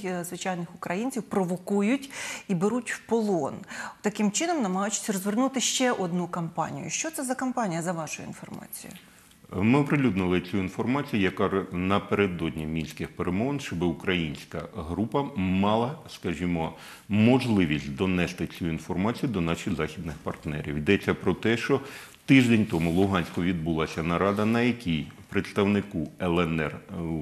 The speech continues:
Speaker 2: на мінських перемовинах пану Дейнегу добу-, дані були чіткі вказівки затягувати переговори саме по звільненню військовополонених.
Speaker 1: Мгм.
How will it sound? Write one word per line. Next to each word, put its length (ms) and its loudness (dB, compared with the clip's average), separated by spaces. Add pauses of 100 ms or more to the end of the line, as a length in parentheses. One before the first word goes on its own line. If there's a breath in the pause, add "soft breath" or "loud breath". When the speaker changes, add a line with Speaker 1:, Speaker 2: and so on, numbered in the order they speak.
Speaker 2:
на 420 2
мінських 400 -4
перемовинах 560 -4
пану 340 -6
Дейнегу 400 -2
добу-, 380 0
дані 680 4
були 400 -2
чіткі 460 -2
вказівки 580 -2
затягувати 920 -2
переговори 720 -2 (300 loud breath)
саме 280 0
по 180 2
звільненню 540 -2
військовополонених. 920 -2
Speaker 1:
Мгм. 80 -4